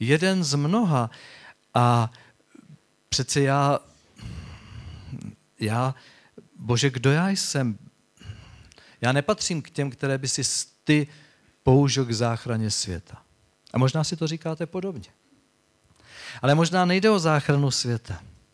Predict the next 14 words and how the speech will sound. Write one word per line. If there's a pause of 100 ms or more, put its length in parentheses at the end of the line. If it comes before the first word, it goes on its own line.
(540)
Možná
jde
o
to,
že
Bůh
si
nás
chce
použít
k
tomu,
abychom
zachránili